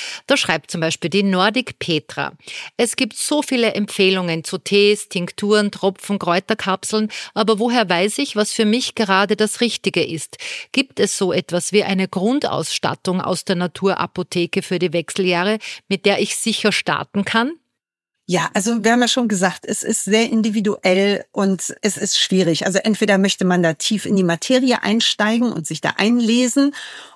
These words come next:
Speaker 2: oder man holt sich wirklich Hilfe. Es gibt so ein paar, also so eine Grundausstattung, ich sag mal, ich würd's ein bisschen von den Phasen abhängig machen, in der man gerade ist. Also in der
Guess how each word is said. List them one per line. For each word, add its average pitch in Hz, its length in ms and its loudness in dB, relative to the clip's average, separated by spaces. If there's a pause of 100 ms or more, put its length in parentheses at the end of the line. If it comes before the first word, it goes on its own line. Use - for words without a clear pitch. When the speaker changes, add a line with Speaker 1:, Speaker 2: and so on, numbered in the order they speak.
(140)
Speaker 2:
oder 233 300 4
man 175 260 0
holt 160 220 0
sich - 400 -4
wirklich 151 380 -2
Hilfe. - 500 -2 (420)
Es - 200 -4
gibt - 440 -2
so - 160 2
ein 240 140 2
paar, 247 420 2
also 208 180 0
so 208 100 0
eine 196 100 0
Grundausstattung, 190 1120 0
ich 170 100 -4
sag 196 220 0
mal, 208 120 0
ich - 140 -6
würd's - 200 -4
ein 214 100 -2
bisschen 226 400 0
von 202 340 0
den 196 300 2 (240)
Phasen 170 800 0
abhängig 160 480 -2
machen, 147 440 -2 (280)
in 196 140 2
der 175 120 4
man 180 160 2
gerade 165 280 0
ist. - 380 -4
Also 170 200 0
in 196 200 0
der 190 200 2